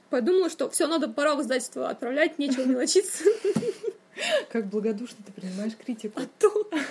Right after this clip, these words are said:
Speaker 1: Но это была первая критика, потом была другая критика.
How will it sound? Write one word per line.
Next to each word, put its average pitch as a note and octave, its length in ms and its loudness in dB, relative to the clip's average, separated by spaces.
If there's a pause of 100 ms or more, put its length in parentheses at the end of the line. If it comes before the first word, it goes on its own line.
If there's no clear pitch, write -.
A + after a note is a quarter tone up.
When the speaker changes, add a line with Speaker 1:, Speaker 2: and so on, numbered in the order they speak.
(520)
Speaker 1:
Но C4+ 80 -4
это D4 120 0
была A4+ 220 4
первая C#4 260 2
критика, - 460 -14
потом E4+ 300 -6
была E4+ 180 2
другая D#4+ 360 0
критика. A#3 380 -14